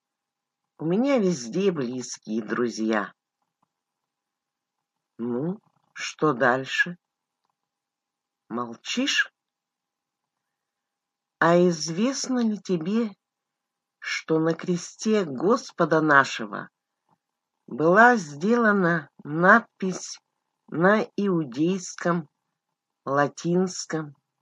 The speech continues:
и греческом? Никаких русских письмен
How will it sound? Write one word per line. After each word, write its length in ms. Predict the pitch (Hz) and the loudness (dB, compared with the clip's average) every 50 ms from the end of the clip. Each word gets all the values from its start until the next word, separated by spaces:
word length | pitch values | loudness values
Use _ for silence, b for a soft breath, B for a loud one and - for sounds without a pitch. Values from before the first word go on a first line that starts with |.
| _ _ _ _ _ _ _ _ _ _ | _ _ _ _ _ _ _ _ _ _
и 120 | - 143 131 | -10 -10 -6
греческом? 1000 | 117 127 156 180 190 185 175 - - - 104 - - - - - 196 - - - _ _ _ _ _ _ _ _ _ _ _ _ _ _ _ _ _ _ _ _ _ _ _ _ _ _ _ | -4 -2 0 2 2 2 0 -2 -6 -8 -8 -10 -12 -12 -12 -12 -12 -12 -14 -16 _ _ _ _ _ _ _ _ _ _ _ _ _ _ _ _ _ _ _ _ _ _ _ _ _ _ _
Никаких 1000 | - 131 135 131 - - 151 147 147 - - 165 156 147 139 - - - - - _ _ _ _ _ _ _ _ _ _ _ _ _ _ _ _ _ _ _ _ _ | -8 -8 -8 -8 -4 -4 -4 -4 -4 -4 -2 -2 0 -2 -2 -6 -12 -14 -16 -18 _ _ _ _ _ _ _ _ _ _ _ _ _ _ _ _ _ _ _ _ _
русских 800 | - 131 - - 196 226 240 - - - - - - - 147 131 - - - - - _ _ _ _ _ _ _ _ _ _ _ | -10 -8 -6 -4 -2 -2 -4 -6 -8 -12 -14 -14 -12 -10 -10 -10 -10 -12 -16 -20 -20 _ _ _ _ _ _ _ _ _ _ _
письмен 680 | - 147 147 131 110 - - - - 117 113 104 104 | -12 -10 -10 -10 -10 -12 -12 -8 -6 -6 -4 -4 -6